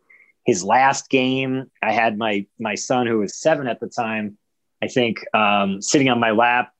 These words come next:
you know, watching, you know, Derek's last, um,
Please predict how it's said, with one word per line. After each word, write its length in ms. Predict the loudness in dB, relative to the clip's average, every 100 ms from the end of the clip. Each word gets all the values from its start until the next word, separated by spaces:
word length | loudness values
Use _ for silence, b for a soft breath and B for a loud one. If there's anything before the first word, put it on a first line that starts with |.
| -10
you 120 | -4
know, 180 | -4 -2
watching, 600 | -2 -2 -2 -4 -6 -6 -6
you 140 | -2
know, 120 | -2
Derek's 420 | 0 2 2 0 -2
last, 520 | 0 2 0 -4 -6
um, 520 | -2 -2 -2 -4 -8